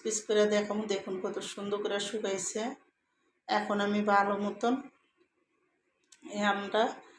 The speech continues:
ভালো মতন একটা ছুরি দিয়ে আমি সুন্দর করে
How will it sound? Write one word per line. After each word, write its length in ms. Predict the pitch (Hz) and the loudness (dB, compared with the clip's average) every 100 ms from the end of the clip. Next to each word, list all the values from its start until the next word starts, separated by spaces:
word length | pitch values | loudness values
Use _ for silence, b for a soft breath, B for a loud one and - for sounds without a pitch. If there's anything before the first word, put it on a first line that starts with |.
| B B _ | B B _
ভালো 260 | 226 220 214 208 | 4 4 4 2
মতন 240 | 208 208 220 | 2 2 -2
একটা 240 | 214 - 226 247 262 | -2 2 4 4 2
ছুরি 260 | - 220 226 220 | -2 0 0 4
দিয়ে 120 | 214 | 4
আমি 120 | 214 208 - | 4 0 0
সুন্দর 220 | 214 220 | 2 2
করে 160 | 220 | 4